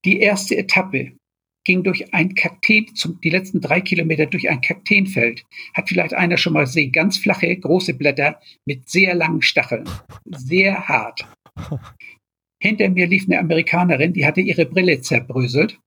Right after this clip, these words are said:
Speaker 2: Ui.
Speaker 1: Und dann sage ich immer, aufpassen, rechts ein großes Blatt, links ein großes Blatt. Und irgendwann habe ich gesagt, ah, schon Fusseln am Mund, nehmen Sie an die Hand. Ist ja nicht schlimm. Ich habe einen Talisman, habe ich auch noch nicht erzählt,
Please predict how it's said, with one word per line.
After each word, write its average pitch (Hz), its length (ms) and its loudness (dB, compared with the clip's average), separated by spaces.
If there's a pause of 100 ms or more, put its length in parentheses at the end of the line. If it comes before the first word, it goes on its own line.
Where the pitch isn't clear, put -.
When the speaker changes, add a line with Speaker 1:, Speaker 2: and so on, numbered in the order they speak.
Speaker 2:
Ui. 101 320 -4 (140)
Speaker 1:
Und 170 100 4
dann 170 60 2
sage 175 200 4
ich 208 40 2
immer, 156 340 2 (120)
aufpassen, 190 520 2
rechts 190 400 2
ein 190 80 0
großes 185 380 2
Blatt, 165 300 2
links 190 300 2
ein 143 40 -6
großes 131 200 0
Blatt. 123 220 0
Und 156 200 -2
irgendwann 202 720 4 (580)
habe 160 140 2
ich 135 100 2
gesagt, 143 420 2
ah, - 260 0 (200)
schon 131 240 -2
Fusseln 165 380 2
am 117 140 -2
Mund, 139 260 -2 (420)
nehmen 190 220 4
Sie 196 160 0
an 170 120 0
die 170 120 2
Hand. 135 380 -2 (1000)
Ist - 160 -2
ja 196 100 4
nicht 202 180 4
schlimm. 139 360 0 (140)
Ich - 140 0
habe 180 120 0
einen 190 120 2
Talisman, 147 720 2
habe 156 140 0
ich - 100 -6
auch 175 120 -2
noch 143 100 -2
nicht 135 160 0
erzählt, 143 420 0